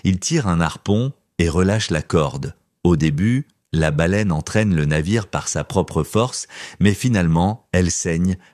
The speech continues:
perd sa force et devient calme. Ce n'est qu'alors que la baleine est remontée. De même, lorsque les saints nourrissent des pensées charnelles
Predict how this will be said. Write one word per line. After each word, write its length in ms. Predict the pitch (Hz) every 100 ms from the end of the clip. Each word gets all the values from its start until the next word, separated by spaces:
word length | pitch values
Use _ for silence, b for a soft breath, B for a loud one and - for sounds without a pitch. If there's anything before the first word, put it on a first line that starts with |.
| _
perd 160 | 110 95
sa 180 | 87
force 340 | 78 87 87 -
et 60 |
devient 380 | 71 73 69 73 73
calme. 360 | 71 67 67 - _ _
Ce 180 | - 95
n'est 180 | 90 92
qu'alors 640 | - 90 95 104 90 -
que 100 | 78
la 160 | 69 71
baleine 460 | 82 92 104 85
est 100 | 71
remontée. 840 | 71 80 92 85 85 - 95 107 B B B B -
De 120 | 85
même, 420 | 78 85 98 127 123 _ -
lorsque 340 | 80 85 -
les 180 | 87 82
saints 440 | - - 135 147 120
nourrissent 480 | 87 85 85 -
des 320 | - 73 69 73
pensées 380 | 78 78 -
charnelles 720 | 76 - 78 85 90 98 120